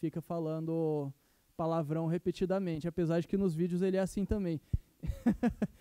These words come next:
Então, não sei exatamente se o, se eu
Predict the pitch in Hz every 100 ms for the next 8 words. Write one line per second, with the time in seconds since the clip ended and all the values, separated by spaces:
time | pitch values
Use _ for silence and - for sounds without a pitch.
0 | - - - 196 185 - 185 190 196 196
1 | 190 185 175 175 185 185 190 - 180 165
2 | 170 160 170 185 175 165 156 180 - 185
3 | 180 180 175 170 160 151 143 139 _ _
4 | _ _ - - _ - 180